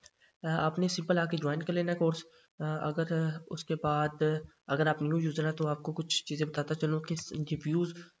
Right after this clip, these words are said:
अ, लाजमी देना मत भूलिएगा, ठीक है। और उसके बाद क्यों इनसे ये होता है कि जो न्यू आने वाले students हैं उनको पता लगता है कि हमारे, जो मेरा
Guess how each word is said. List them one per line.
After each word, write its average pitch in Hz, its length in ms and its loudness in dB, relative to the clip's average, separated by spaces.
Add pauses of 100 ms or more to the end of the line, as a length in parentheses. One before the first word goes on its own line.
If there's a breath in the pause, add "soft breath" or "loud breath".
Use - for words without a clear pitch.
(240)
अ, - 100 -4
लाजमी 143 480 -2
देना 147 280 -2
मत 156 240 -6
भूलिएगा, 151 320 0
ठीक 151 260 -6
है। 165 160 -2 (460 loud breath)
और 147 380 -4 (100)
उसके 160 260 -4
बाद 151 480 -4
क्यों 165 160 0 (140)
इनसे 185 540 0 (220 loud breath)
ये 165 100 2
होता 175 200 2
है 180 60 0
कि 180 100 -8
जो 156 200 2
न्यू 160 320 4
आने 165 120 2
वाले 160 140 4
students 165 400 0
हैं 175 80 2
उनको 196 400 0 (280 loud breath)
पता 160 180 0
लगता 170 220 2
है 190 40 2
कि 196 160 0
हमारे, 156 440 -2 (100)
जो 156 100 2
मेरा 160 400 2